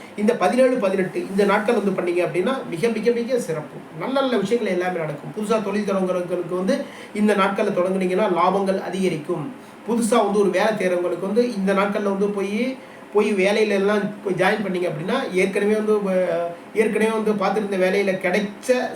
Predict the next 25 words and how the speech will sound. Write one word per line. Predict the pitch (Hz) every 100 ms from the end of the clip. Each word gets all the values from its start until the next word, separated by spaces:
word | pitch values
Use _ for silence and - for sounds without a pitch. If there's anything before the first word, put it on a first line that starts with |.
| -
சம்பளத்தை | 185 202 226 202 196
விட | 254 302 185
இதுல | 170 175 151
அதிகப்படியான | 147 220 233 190 185 185
சம்பளங்கள் | 165 160 190 175 175
கிடைக்கும், | 160 143 - 160 -
கிடைக்கிறதுக்கான | 180 - 180 170 156
வாய்ப்புகள் | 147 180 175 175 147
எல்லாமே | 156 170
இருக்கு. | 147 143 135 - - - - - - - 156
தனுசு | 220 254 262
ராசிக்காரங்க, | 220 208 185 160 151 143 196
இந்த | 240 233
வாரத்துல | 208 226 233 190
பாத்தீங்கன்னா, | 180 180 190 190 - 214 - -
ஆஞ்சநேயர் | 156 208 247 254 233 220 185
வழிபாடு | 180 175 180
மிக | 185 165
மிக | 160 160
சிறப்பு. | 156 147 - 135 - - - - - - - - - - - - - - - - -
மிக | 190 254
மிக | 254 240
சிறப்பு | 214 170 156
ஆஞ்சநேயர் | 151 190 202 185 175
வழிபாடு. | 147 143 139 120